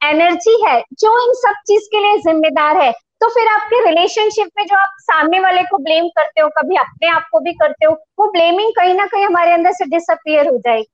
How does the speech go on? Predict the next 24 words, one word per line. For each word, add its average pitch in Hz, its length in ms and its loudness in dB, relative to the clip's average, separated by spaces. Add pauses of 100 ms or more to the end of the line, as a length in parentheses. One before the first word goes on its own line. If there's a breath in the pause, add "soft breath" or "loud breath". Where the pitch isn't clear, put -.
(100)
क्योंकि 370 260 -8
हमको 349 360 0
पता 349 280 0
रहेगा 339 240 0
हम 370 200 0
खुद - 280 -6
रिस्पॉन्सिबल 294 840 -2
नहीं 277 280 2
है, 285 140 0
ये 339 60 0
प्लैनेट्स 294 580 -2
की 339 140 -6
वजह 269 300 0
से 262 180 -4
हो 220 220 -4
रहा 185 100 -4
है। 180 100 -14 (320)
पहली 262 400 -2
चीज। 220 360 -8 (540 loud breath)
और 415 60 2
सेकंड, 359 640 -2 (1400 soft breath)
हमें 381 240 0
ये 440 220 0
चेक 453 260 -2